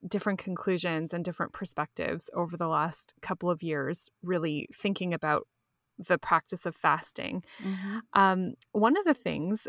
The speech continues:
Speaker 1: that I'm realizing is that sometimes I cannot be the, <laughs> to quote Matthew Kelly, "the best version of myself,"
Speaker 2: Mm-hmm.
Speaker 1: you know, i-, if I am fasting. There are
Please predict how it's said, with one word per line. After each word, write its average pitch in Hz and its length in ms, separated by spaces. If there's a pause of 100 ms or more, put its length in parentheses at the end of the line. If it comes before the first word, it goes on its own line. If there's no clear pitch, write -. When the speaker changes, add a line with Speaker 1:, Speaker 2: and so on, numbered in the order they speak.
Speaker 1:
that 185 220
I'm 180 180
realizing 180 640
is 190 100
that - 140
sometimes 247 520
I 220 80
cannot 208 800
be 190 400 (720)
the, 180 240 (280)
<laughs> - 600
to 233 80
quote 214 180
Matthew 190 300
Kelly, 170 460
"the 175 80
best 208 240
version 202 340
of 185 160
myself," 180 560 (120)
Speaker 2:
Mm-hmm. 202 440 (160)
Speaker 1:
you 214 120
know, 180 260 (200)
i-, - 120 (220)
if 220 200
I 208 120
am 196 200
fasting. 165 600
There 214 240
are 208 120